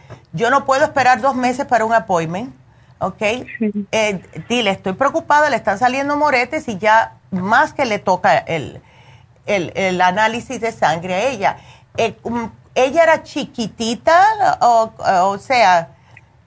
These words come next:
Speaker 1: cuando comenzó con todo este problemita, ella, ¿a qué, a qué edad tuvo ella su periodo? Vamos a ponerlo así.
Speaker 2: Ella, ella vino como a los periodos menstruales como a los diez años, le vino,
Speaker 1: Uh, le empezó
Speaker 2: pero
Speaker 1: temprano.
Speaker 2: luego le volvió a venir a los once años.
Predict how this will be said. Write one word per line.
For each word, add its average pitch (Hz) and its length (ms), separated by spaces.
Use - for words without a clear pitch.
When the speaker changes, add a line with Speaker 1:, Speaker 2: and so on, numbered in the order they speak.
Speaker 1:
cuando 247 380
comenzó 226 500
con 277 280
todo 277 320
este 285 200
problemita, 233 1000
ella, 233 480
¿a 214 140
qué, 320 100
a 247 160
qué 330 140
edad 277 280
tuvo 262 220
ella 247 160
su 254 160
periodo? 170 340
Vamos 214 240
a 202 140
ponerlo 180 460
así. 254 100
Speaker 2:
Ella, 247 420
ella 247 280
vino 269 360
como 240 340
a 226 80
los 220 160
periodos 226 280
menstruales 254 340
como 254 300
a 226 60
los 220 160
diez 233 280
años, 240 480
le 220 180
vino, 254 300
Speaker 1:
Uh, - 20
le 226 120
empezó 220 280
Speaker 2:
pero 202 200
Speaker 1:
temprano. 214 280
Speaker 2:
luego 262 120
le 254 120
volvió 233 380
a 247 40
venir 247 300
a 262 60
los 226 180
once 233 340
años. 208 460